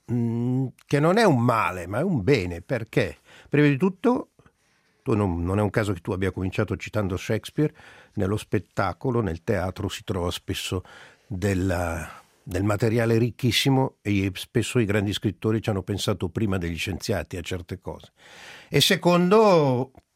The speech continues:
in questo spettacolo muove un po' tutto dal cervello alle viscere e quindi aiuta ad entrare di più nella materia.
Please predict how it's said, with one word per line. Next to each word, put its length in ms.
in 80
questo 280
spettacolo 600
muove 400
un 160
po' 180
tutto 360
dal 180
cervello 520
alle 160
viscere 540
e 100
quindi 540
aiuta 680
ad 160
entrare 420
di 120
più 160
nella 200
materia. 720